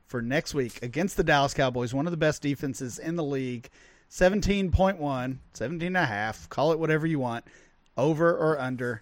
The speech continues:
seventeen points, seventeen point one points for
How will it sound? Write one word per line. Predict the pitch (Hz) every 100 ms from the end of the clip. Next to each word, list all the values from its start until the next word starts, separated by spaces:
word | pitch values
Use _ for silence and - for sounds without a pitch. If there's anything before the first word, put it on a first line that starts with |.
| _
seventeen | - 127 143 143 156 135
points, | 135 123 - -
seventeen | 185 214 196 143
point | 143 110
one | 123 117
points | 123 107 - - - - - -
for | - 131 127 123